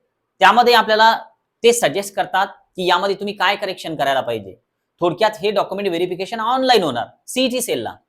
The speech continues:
पण आता यामध्ये समजा आपल्याला काही ॲफिडेव्हिट बनवायचं सांगितलं, एखाद्या वेळेस काही, अ, करेक्शन असेल डॉक्युमेंटमध्ये, तर सगळं रेड मार्किंगमध्ये येतं की तुम्ही हे डॉक्युमेंट्स रिअपलोड करा. तर अशा वेळेस आपल्याला ते डॉक्युमेंट्स पुन्हा दिलेल्या इन्स्ट्रक्शननुसार अपलोड करावं लागतं.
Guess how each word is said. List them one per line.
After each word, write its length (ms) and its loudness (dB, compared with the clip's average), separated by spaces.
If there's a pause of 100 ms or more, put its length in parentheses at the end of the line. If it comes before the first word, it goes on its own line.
(300)
पण 160 6 (320)
आता 140 2
यामध्ये 400 2
समजा 280 -2
आपल्याला 260 2
काही 140 -4
ॲफिडेव्हिट 520 -2
बनवायचं 380 -4
सांगितलं, 460 -4 (300)
एखाद्या 300 -2
वेळेस 160 -2
काही, 280 -2 (200)
अ, 180 6
करेक्शन 480 0
असेल 240 -4
डॉक्युमेंटमध्ये, 600 -2 (260)
तर 60 2
सगळं 320 4
रेड 200 4
मार्किंगमध्ये 580 0
येतं 240 -6 (540)
की 60 0
तुम्ही 220 -2
हे 140 0
डॉक्युमेंट्स 420 -4
रिअपलोड 380 0
करा. 200 -6 (360)
तर 60 6
अशा 220 2
वेळेस 180 0
आपल्याला 300 -2
ते 100 -2
डॉक्युमेंट्स 440 -6
पुन्हा 360 0 (380)
दिलेल्या 560 4
इन्स्ट्रक्शननुसार 800 -6
अपलोड 300 0
करावं 240 -4
लागतं. 280 -14